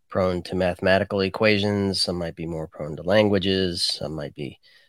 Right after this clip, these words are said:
uh, more artistic in their views and, and the way they think. And some might need to see something and read something. Some might need to take notes about something. I guess my point is different people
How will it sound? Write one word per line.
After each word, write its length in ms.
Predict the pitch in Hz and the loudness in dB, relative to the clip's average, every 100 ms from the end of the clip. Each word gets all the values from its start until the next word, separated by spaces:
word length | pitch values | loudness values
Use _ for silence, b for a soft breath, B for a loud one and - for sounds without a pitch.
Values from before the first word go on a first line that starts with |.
| b _ | b _
uh, 300 | 107 - - | -20 -18 -18
more 240 | 87 92 76 | -12 -8 -8
artistic 640 | 65 - 107 - 104 - | -8 -2 -2 2 2 2
in 100 | 98 | 0
their 400 | 98 95 92 87 87 | 2 2 -2 -6 -6
views 420 | 92 90 87 92 | -2 -2 -2 -4
and, 260 | 87 80 | -6 -8
and 140 | 78 85 | -10 -8
the 40 | |
way 160 | 85 82 | -4 -4
they 120 | 82 | -4
think. 380 | - 90 87 - b b b _ - | -2 -2 -2 -8 b b b _ 0
And 300 | 98 190 - _ _ _ _ _ _ _ _ | 4 4 2 _ _ _ _ _ _ _ _
some 320 | - 127 120 | 2 6 6
might 320 | 113 107 107 | 8 6 4
need 400 | 98 107 110 101 | 2 2 2 -2
to 640 | - 107 101 104 101 101 104 - _ _ _ _ _ - | -6 -2 0 0 0 -4 -6 -12 _ _ _ _ _ -4
see 320 | - 123 120 | 0 4 2
something 720 | 107 110 98 104 95 92 90 | 4 4 4 2 2 2 -2
and 320 | 85 104 104 | 0 2 2
read 240 | 95 90 - | 2 0 -2
something. 400 | 98 85 87 87 | -2 -2 -6 -4
Some 200 | 95 87 | -4 -4
might 160 | 87 | -2
need 180 | 95 90 | -2 -2
to 40 | |
take 220 | 90 107 113 | -4 -2 4
notes 240 | 113 - | 4 4
about 180 | - 95 | -2 -2
something. 380 | 110 92 92 98 | -2 -4 -2 0
I 80 | |
guess 160 | 104 - | 0 2
my 80 | 104 | 0
point 260 | - 127 | 6 6
is 200 | 117 101 - b b b b _ _ _ _ _ _ _ _ | 6 4 -4 b b b b _ _ _ _ _ _ _ _
different 360 | - 143 147 117 | 0 6 4 6
people 540 | 143 131 113 104 98 | 4 6 4 4 2